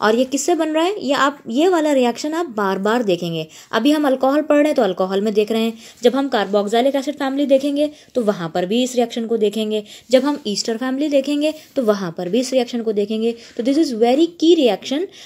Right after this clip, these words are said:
तो आपको इसको फिंगरप्रिंट्स के ऊपर आपके होना चाहिए कि whenever carboxylic acid react with alcohol in the presence of sulfuric acid,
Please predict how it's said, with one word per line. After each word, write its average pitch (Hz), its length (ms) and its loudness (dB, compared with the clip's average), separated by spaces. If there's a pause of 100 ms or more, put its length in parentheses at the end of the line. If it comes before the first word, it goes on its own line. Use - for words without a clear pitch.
(160)
तो 285 100 4
आपको 269 580 0
इसको 302 380 -2
फिंगरप्रिंट्स 311 600 0
के 277 140 4
ऊपर 262 220 2
आपके 220 280 0
होना 202 260 0
चाहिए 214 300 0
कि 294 100 -8
whenever 247 720 0
carboxylic 214 720 -2 (120)
acid 233 200 -4 (120)
react 254 400 0
with 226 240 0
alcohol 180 680 -4 (360)
in 240 100 4
the 254 120 -2
presence 339 440 0
of 311 140 0
sulfuric 269 540 -2
acid, 262 560 0